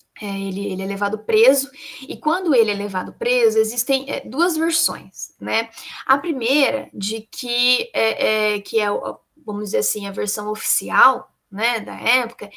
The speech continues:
era de que os próprios membros, ahn, do governo, do governo do Gol, temiam pela vida de Perón, né? Temiam pela,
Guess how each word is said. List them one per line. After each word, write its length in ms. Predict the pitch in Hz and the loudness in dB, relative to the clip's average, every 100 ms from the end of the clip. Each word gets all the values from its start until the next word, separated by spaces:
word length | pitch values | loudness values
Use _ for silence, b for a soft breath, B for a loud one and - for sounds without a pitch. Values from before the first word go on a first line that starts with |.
| B B | B B
era 300 | - 214 214 | -2 2 2
de 140 | 214 233 | 0 -4
que 340 | - 247 254 | -6 -4 -4
os 180 | 220 226 | -4 -4
próprios 460 | - 233 254 269 | 2 2 2 -6
membros, 640 | 226 220 262 349 269 226 - B B B | -4 -4 -2 -2 -2 -2 -4 B B B
ahn, 380 | 214 208 196 101 - | 0 0 0 -6 -10
do 140 | - | -4
governo, 600 | 214 226 196 202 220 269 214 | 4 4 4 -2 -2 -2 -4
do 60 | |
governo 360 | 202 196 190 196 | -2 -2 -4 -6
do 100 | 220 | -6
Gol, 400 | 220 202 202 226 B B | -2 0 0 -2 B B
temiam 560 | 302 285 277 302 302 214 | 0 2 4 4 4 0
pela 280 | 214 202 202 | -4 -4 -4
vida 420 | 185 190 202 202 | -4 -6 -6 -6
de 160 | 202 - | -10 -10
Perón, 320 | 202 190 - - _ _ | -6 -6 -8 -12 _ _
né? 340 | 190 190 214 214 | -10 -4 -2 -2
Temiam 640 | 214 220 214 240 247 220 | -2 -2 -2 -2 -2 -2
pela, 360 | 214 196 196 | -4 -2 -2